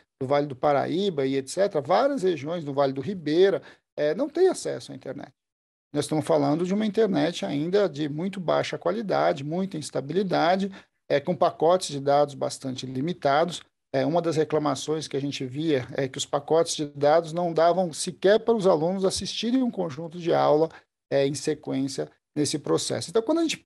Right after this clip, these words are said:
fala da discussão do cinco G, é, e desse leilão, a principal pergunta que a gente tem que se fazer é até que ponto, é, esses investimentos que foram anunciados, que foram colocados, eles de fato, primeiro, serão efetivados, como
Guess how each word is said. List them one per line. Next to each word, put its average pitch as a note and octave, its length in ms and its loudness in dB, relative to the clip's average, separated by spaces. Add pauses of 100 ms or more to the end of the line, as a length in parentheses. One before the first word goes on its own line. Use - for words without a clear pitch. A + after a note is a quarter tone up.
fala G3+ 260 6
da D#3 80 2
discussão D3+ 380 -6
do C#3+ 80 -6
cinco C#3 360 -4
G, F3+ 320 4 (400)
é, C#3 400 2
e E3 120 2
desse E3 400 4
leilão, E3 480 2 (360)
a C#3+ 80 0
principal G3+ 460 0
pergunta F#3+ 540 0
que D3+ 80 2
a - 20 6
gente C#3+ 160 0
tem C#3+ 160 -4
que C3+ 60 -6
se - 80 -8
fazer A3+ 380 4
é F#3+ 40 6
até F#3 180 4
que G3 140 -4
ponto, F#3 500 0 (380)
é, D3+ 360 2
esses B3+ 320 2
investimentos E3 760 0
que - 100 -20
foram D3+ 380 -2
anunciados, D3 880 0 (100)
que - 80 -18
foram D3 220 0
colocados, E3 800 2 (320)
eles G3 200 0
de G#3+ 180 4
fato, C#3 460 2
primeiro, C#3+ 400 -2
serão C3 300 -6
efetivados, E3 840 2
como F3+ 380 0